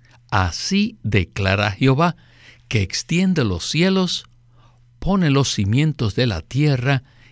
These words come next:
y forma el espíritu del hombre dentro de él". Con esta palabra de introducción,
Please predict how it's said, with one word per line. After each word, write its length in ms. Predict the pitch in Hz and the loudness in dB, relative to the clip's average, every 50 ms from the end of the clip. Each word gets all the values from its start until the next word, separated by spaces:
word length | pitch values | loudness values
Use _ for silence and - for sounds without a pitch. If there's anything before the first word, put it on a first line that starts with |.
| - - - | -20 -10 -6
y 120 | 104 87 | -6 -6
forma 680 | 87 - - - 120 139 139 131 127 131 131 135 143 - - | -6 -8 -4 0 2 2 4 4 4 2 2 0 -2 -2 -2
el 240 | 113 98 95 85 | 0 0 0 0
espíritu 960 | 80 80 - - - - - _ _ - 143 170 165 160 160 151 - 165 151 139 | -2 -4 -6 -6 -10 -12 -14 _ _ -2 -2 0 0 -2 -4 -4 -2 -2 -2 0
del 160 | 139 139 160 | 0 2 2
hombre 520 | 165 151 123 98 92 92 92 98 104 - - - - - _ _ _ - - _ - | 2 2 2 0 0 0 0 0 0 -2 -6 -12 -20 -20 _ _ _ -20 -20 _ -10
dentro 680 | 92 87 82 87 90 120 127 113 104 - 95 92 90 | -8 -6 -4 0 4 6 6 6 4 2 0 -2 -2
de 200 | 82 82 80 78 | -2 -4 -4 -6
él". 180 | - - - - _ _ _ - _ _ _ _ _ _ _ _ _ _ _ _ _ | -8 -10 -14 -16 _ _ _ -20 _ _ _ _ _ _ _ _ _ _ _ _ _
Con 220 | - - 85 98 | -14 -6 -2 -2
esta 260 | 104 101 - - 87 | -2 -2 -2 -6 -8
palabra 460 | - - - 87 104 117 113 98 80 | -6 -6 -4 -2 0 0 -2 -2 -4
de 100 | 78 82 | -2 0
introducción, 800 | 104 104 95 - - 78 85 76 76 - - - 180 208 202 185 | 0 0 0 -2 -6 -10 -10 -10 -8 -2 2 4 4 4 4 2